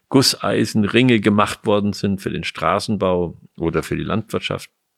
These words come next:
Ein Stückchen weiter war eine Schreinerei, in der wir Spaß hatten mit diesen,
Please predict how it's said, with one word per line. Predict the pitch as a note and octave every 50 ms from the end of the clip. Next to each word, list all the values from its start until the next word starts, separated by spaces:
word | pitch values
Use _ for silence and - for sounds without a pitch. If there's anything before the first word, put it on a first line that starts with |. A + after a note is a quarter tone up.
| _ _ - - -
Ein | - -
Stückchen | - G#2 - - G2 F#2+ F2
weiter | F2 F2 F2 E2 D#2+ D#2+
war | D#2+ E2
eine | E2 D#2
Schreinerei, | D#2 - - E2 E2 E2 E2 D#2+ D2 C#2+ D2+ F#2 A2 A#2+
in | B2+ B2 A2 F#2+
der | - G2+ F#2+ F#2
wir | F#2 E2+
Spaß | - - - - D#2+ D#2+ E2+ - -
hatten | - F#2+ - F#2+ F2
mit | F2 E2+ -
diesen, | D#2 - - D#2+ D2